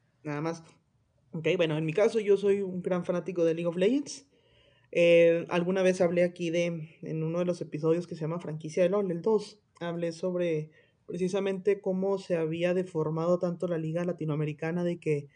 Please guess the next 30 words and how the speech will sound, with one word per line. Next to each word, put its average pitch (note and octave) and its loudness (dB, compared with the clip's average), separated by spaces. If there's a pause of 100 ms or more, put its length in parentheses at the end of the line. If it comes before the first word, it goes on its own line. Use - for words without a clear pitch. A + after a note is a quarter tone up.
(340)
de E3+ 2
repente E3+ 0
éramos F#3 0
dos F3 4
regiones F#3 -2
y D#3 -20
todo E3+ 4
funcionaba F3 -4
bien F3+ 0
bonito F3+ -4
y E3+ -4
de E3 -4
repente E3 -6
dijeron, F3 -6
"No, G3+ 0
ya F#3+ 0
veinte G3+ -2
equipos, G#3+ -2
no, F3 -4
nomás F#3 -2
diez C4+ -4 (300)
y F3+ -12
todos F#3 4
se F3+ -2
van F3 -2
a - -6
juntar F3 -2
en F3 0
uno G3 -2
solo, C#4+ -2